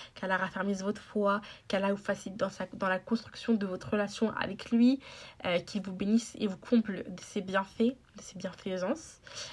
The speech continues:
Euh, qu'Allah, euh, nous protège, nous préserve ici-bas et dans l'au-delà, qu'il nous accorde le paradis sans jugement.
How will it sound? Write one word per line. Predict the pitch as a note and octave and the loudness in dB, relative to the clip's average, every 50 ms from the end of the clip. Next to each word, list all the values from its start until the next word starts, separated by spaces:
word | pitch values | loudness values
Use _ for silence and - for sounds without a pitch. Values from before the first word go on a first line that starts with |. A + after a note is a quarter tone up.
| - - - - - | -14 -16 -12 -4 2
Euh, | - F#3+ F#3 F#3 F3+ | 6 8 8 8 8
qu'Allah, | F3+ - - G3 F#3+ F#3+ G3 G3+ G3+ G#3 G#3 G#3+ G#3+ G#3+ A3 A3 A3 - - - | 6 0 0 0 0 2 2 4 4 4 6 6 6 6 6 6 6 4 4 4
euh, | F#3+ F#3 F#3 F3+ F3+ F3+ | 4 4 4 2 2 0
nous | F#3 G3 G3 | 0 -2 -4
protège, | - - - C4+ C4 - - G3+ G3 F#3+ G3 G3 - - | -2 6 8 8 8 8 2 2 4 4 4 2 0 -4
nous | G3+ | -4
préserve | G3+ - - A3 G3 F3+ F#3 F#3+ F#3 G#3 | -4 -2 -2 -2 -2 0 0 0 0 0
ici-bas | A3+ A#3+ - - - G#3 G3+ G#3+ G3+ | -4 -4 -4 -2 -4 -2 0 0 0
et | G3 | 0
dans | G3 F#3+ | -2 -4
l'au-delà, | F#3 F#3 F3+ - F3+ F3+ F#3 F3+ F#3+ G#3+ - - - - - - - - | -4 -6 -6 -6 -4 -2 0 0 0 0 -2 -8 -14 -16 -16 -18 -18 -18
qu'il | - - - B3 A#3+ | -10 2 6 8 8
nous | C4 B3 A#3+ | 10 10 8
accorde | B3+ B3 - - - G#3+ F#3 F3+ F3+ F#3 | 6 4 4 0 0 0 0 0 -2 -4
le | F3+ F3+ F3 | -4 -6 -8
paradis | - - B3 A#3+ A#3+ A3+ A3 G3+ G3+ - A3 | 0 4 6 6 6 4 0 0 0 -2 -4
sans | G#3+ - - - B3 B3+ | -4 -4 -4 0 2 2
jugement. | A3+ G#3 G3 F#3+ - F3 D#3+ - | 2 0 -2 -6 -6 -6 -6 -8